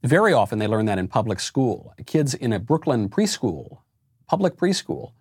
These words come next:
are being taught that, uh, children can choose their own sex.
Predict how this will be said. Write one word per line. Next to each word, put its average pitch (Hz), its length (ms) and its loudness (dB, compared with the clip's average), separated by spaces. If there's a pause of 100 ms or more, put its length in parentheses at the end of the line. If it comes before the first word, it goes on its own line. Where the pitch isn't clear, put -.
(420)
are 104 200 2
being 107 260 0
taught 104 420 0
that, 95 340 0 (480)
uh, 71 140 -14 (460)
children 123 440 2
can 101 120 0
choose 117 280 0
their 104 160 0
own 90 120 -2
sex. - 540 -4